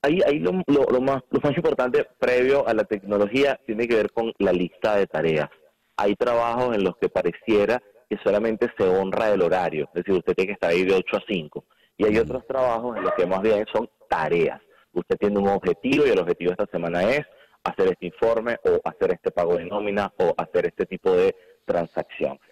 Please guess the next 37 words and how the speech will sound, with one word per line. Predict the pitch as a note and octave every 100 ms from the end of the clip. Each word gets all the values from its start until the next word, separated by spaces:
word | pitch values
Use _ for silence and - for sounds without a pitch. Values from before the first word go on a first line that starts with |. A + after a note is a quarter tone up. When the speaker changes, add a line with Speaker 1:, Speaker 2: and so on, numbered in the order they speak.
| _ -
Speaker 1:
Si | A#2+
es | A#2
con | C3+ C3
tareas, | B2+ A#2+ A#2
entonces | G2+ E2+ G2
es | F#2
más | F#2+
fácil | F#2 F2 B2+
porque | F#2+ E2+
uno | E2
puede | D#2+ G#2 A2+
decir, | A#2+ A#2 - _ -
bueno, | E2+ D2+
si | E2
yo |
tengo | D#2+ G2+
que |
hacer | A2 F#2+
pagos, | - A2+ A2+ A2
necesito | F#2 F2 F2 D#2+ C#2+
programas | - D#2+ E2 F2 A2
de | A#2
contabilidad, | - F#2 F2 E2+ E2 F2 B2 - - _
necesito | F2 - - F2 F#2
acceso | - G2+ F#2 E2
a | D#2
hojas | D#2+ G2
de | G2
cálculo | - B2+ C#3 E3+ F3+ _ _
y | F#2+
ne-, | F#2 -
necesito | F2+ E2+ E2+ -
acceso | - - G#2+ - C3 -
a | F2+ G#2+ - _
las | F#2+ F2+
páginas | F#2 F2+ G#2+ F#2+
bancarias. | D#2 D2+ - D#2 - -